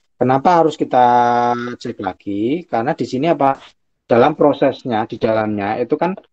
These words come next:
eh, tadi anak-anakan ya, eh, dihasilkan dari kombinasi gen-gen di orang tua yang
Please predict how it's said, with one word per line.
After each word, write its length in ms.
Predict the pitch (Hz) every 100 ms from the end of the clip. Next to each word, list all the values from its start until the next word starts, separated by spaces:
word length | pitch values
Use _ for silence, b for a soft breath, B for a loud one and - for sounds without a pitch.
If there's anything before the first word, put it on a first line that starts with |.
| _ _ _ _ _ _ -
eh, 260 | 135 143 143
tadi 320 | 135 - 175
anak-anakan 1080 | - 139 139 147 - _ 139 139 113 123 127 160
ya, 180 | 107 120 135
eh, 880 | - 110 113 117 117 113 113 117 120 B B B _ _
dihasilkan 880 | 135 117 110 - 117 113 147 165 -
dari 240 | 110 131
kombinasi 1120 | 139 131 123 123 113 113 - 143 147 156 -
gen-gen 480 | 131 113 107 135 135
di 80 | 127
orang 320 | 117 120 117
tua 320 | 123 117 101
yang 240 | 117 113